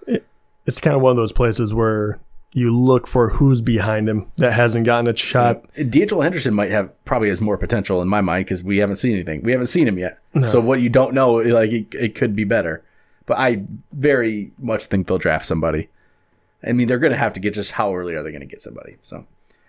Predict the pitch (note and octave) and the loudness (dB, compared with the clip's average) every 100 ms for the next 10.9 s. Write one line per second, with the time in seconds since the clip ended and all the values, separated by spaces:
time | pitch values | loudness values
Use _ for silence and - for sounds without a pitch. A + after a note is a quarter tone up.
0 | _ _ - B2+ C#3 D3 C#3+ C3+ - D#3+ | _ _ -12 -2 0 2 0 -4 -2 2
1 | E3 C3+ D#3+ - D#3+ D#3 D#3 D#3 D#3+ D#3 | 4 4 2 2 0 0 -2 0 0 2
2 | D#3 D3 C#3 C#3+ C#3 C#3 C#3 C#3+ C#3 C#3 | 4 2 2 0 0 2 0 0 -2 -4
3 | C3+ - - A#2+ - C3+ A#2+ A#2 B2 B2 | -6 -12 -10 -8 -4 -2 0 0 -2 -4
4 | - _ - - G#2+ A2+ - - - _ | -8 _ -8 -4 -2 -4 -6 -16 -20 _
5 | - G#2+ B2 A#2 A#2 A2+ A2 G#2+ A2 G#2+ | -4 -2 0 -2 0 2 2 2 0 0
6 | A#2 A2+ B2+ B2 B2+ A2 G#2+ A2 A2+ A#2+ | 0 0 2 0 0 0 0 2 2 2
7 | A#2 B2+ B2+ B2+ C3 - - A2+ - A2 | 0 0 -2 -2 -6 -6 -2 -2 2 2
8 | B2+ A#2+ B2 C3+ C#3+ C#3+ _ _ _ _ | 2 0 -2 0 -2 -4 _ _ _ _
9 | - D#3+ A2+ A2 - G#2 - A#2 A#2+ - | 0 2 2 2 0 -4 -2 -2 -2 -2
10 | A#2 G#2+ A2 - G#2 G#2+ G#2+ G#2 G#2 | -2 -2 -4 -4 -4 -2 -2 -2 -6